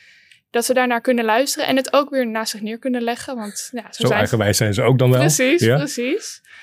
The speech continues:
Speaker 1: Ja, dus, ehm, maar, maar dat iemand gewoon zegt van, "Ik denk dat jij dit moet doen." Ehm, nou, dan, dan heb je heel veel houvast eigenlijk, eh,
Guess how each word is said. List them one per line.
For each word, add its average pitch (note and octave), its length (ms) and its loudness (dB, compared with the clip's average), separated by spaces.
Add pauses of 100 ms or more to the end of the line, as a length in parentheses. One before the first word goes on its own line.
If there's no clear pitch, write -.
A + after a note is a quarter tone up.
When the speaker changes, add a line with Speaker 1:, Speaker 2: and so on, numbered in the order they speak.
(400)
Speaker 1:
Ja, A3 520 0
dus, C4 320 0
ehm, C4+ 400 4 (1160)
maar, B3+ 380 0
maar C4+ 140 2
dat C4+ 120 0
iemand D4 200 0
gewoon C#4 160 -2
zegt C#4 180 -4
van, - 140 -8
"Ik E4 140 -4
denk C4+ 180 -2
dat A#3+ 100 -2
jij G#3+ 100 -10
dit A3+ 180 -6
moet G#3 160 -10
doen." G#3 320 -12 (640)
Ehm, A3+ 440 -12 (600)
nou, A3+ 440 -6
dan, B3+ 300 -6
dan B3 240 -2
heb B3+ 160 -6
je B3 80 -4
heel C4 220 -2
veel C4+ 180 -4
houvast A3 600 -6
eigenlijk, G#3 840 -14
eh, G3+ 440 -8